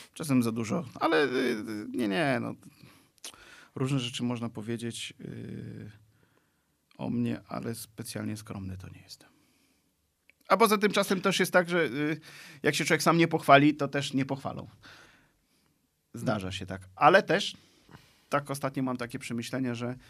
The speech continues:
mm, wartość nasza jako Life Parku, abstrahując od wartości ekstraklasy, ale mówię takiej wartości jakby spółki takiej, powiedziałbym,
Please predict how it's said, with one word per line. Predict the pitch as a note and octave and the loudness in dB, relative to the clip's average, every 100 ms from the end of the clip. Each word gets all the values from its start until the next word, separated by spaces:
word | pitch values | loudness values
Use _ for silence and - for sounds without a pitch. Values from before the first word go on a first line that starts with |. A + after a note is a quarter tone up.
| - - _ - | -20 -20 _ -12
mm, | A2+ A2 A2 G#2+ | -8 -4 -4 0
wartość | B2+ C3 A#2 B2 - | 2 2 0 -4 -4
nasza | A#2+ - | -4 -4
jako | A2+ G#2+ A2+ A2+ A2+ | -6 -6 -4 -2 -2
Life | A#2 | -2
Parku, | A#2 A2 B2 C3+ C#3+ _ _ _ _ _ _ _ _ _ _ _ _ _ _ _ - _ | -4 -4 -8 -10 -12 _ _ _ _ _ _ _ _ _ _ _ _ _ _ _ -20 _
abstrahując | C#3 C3 A#2 A2 G#2+ | -6 -6 -8 -8 -8
od | A2 | -8
wartości | A#2 - - | -8 -10 -8
ekstraklasy, | E3+ - A3 E4 D3 C#3+ | -6 -6 -4 -2 -2 -4
ale | B2 | -6
mówię | B2+ C3+ C3+ | -4 -4 -6
takiej | C3 C3+ | -6 -8
wartości | B2 C3+ C#3+ C3+ - B2+ | -6 -6 -6 -8 -8 -8
jakby | B2 B2 | -8 -10
spółki | A#2+ - C3+ B2+ A#2+ | -12 -6 -6 -6 -12
takiej, | B2 A#2+ B2 A#2+ A#2+ - - _ _ _ _ _ | -10 -10 -8 -8 -8 -14 -20 _ _ _ _ _
powiedziałbym, | - A2+ A2 A2+ A2+ A2+ | -10 -8 -6 -6 -6 -6